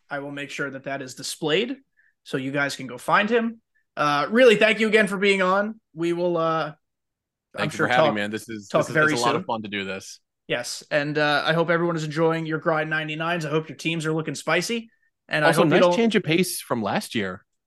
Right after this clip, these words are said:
Speaker 2: right?
Speaker 1: Oh,
Speaker 2: Last
Speaker 1: we
Speaker 2: year
Speaker 1: had
Speaker 2: we were
Speaker 1: such a,
Speaker 2: like, "This
Speaker 1: we had
Speaker 2: game
Speaker 1: such a
Speaker 2: needs to
Speaker 1: negative,
Speaker 2: change."
Speaker 1: yeah, such a
Speaker 2: <laughs>
Speaker 1: angry, sweaty conversation last year.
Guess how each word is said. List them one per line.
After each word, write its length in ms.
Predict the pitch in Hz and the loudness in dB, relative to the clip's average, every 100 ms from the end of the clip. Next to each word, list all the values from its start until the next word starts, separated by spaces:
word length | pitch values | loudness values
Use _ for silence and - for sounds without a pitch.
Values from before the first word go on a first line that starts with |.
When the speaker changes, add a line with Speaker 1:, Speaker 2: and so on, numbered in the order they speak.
| _ _ | _ _
Speaker 2:
right? 320 | 110 117 226 - | 0 4 2 2
Speaker 1:
Oh, 40 | |
Speaker 2:
Last 160 | 131 175 | 2 4
Speaker 1:
we 60 | 196 | 4
Speaker 2:
year 60 | |
Speaker 1:
had 80 | 175 | 4
Speaker 2:
we 60 | 131 | 4
were 60 | |
Speaker 1:
such 60 | 135 | 4
a, 40 | |
Speaker 2:
like, 240 | 127 - 156 | 4 2 0
"This 180 | 147 | 0
Speaker 1:
we 60 | 170 | 2
had 80 | 165 | 4
Speaker 2:
game 80 | 180 | 4
Speaker 1:
such 40 | |
a 40 | |
Speaker 2:
needs 140 | 156 160 | 4 2
to 40 | |
Speaker 1:
negative, 320 | 165 180 185 | 2 2 2
Speaker 2:
change." 280 | 143 127 113 107 | 0 -4 -8 -12
Speaker 1:
yeah, 400 | - 175 175 165 | -8 2 2 2
such 240 | 208 208 | 0 0
a 180 | 185 160 - | 0 0 -2
Speaker 2:
<laughs> 380 | 185 - - - | -2 -2 -16 -4
Speaker 1:
angry, 540 | 165 220 233 214 220 180 | 2 2 2 2 2 -2
sweaty 640 | - - 170 190 208 190 | -6 -6 -4 -2 -2 0
conversation 720 | 185 180 170 156 185 165 151 | 2 2 0 0 -2 -2 -8
last 260 | 139 135 - | -12 -14 -14
year. 240 | 127 - | -16 -18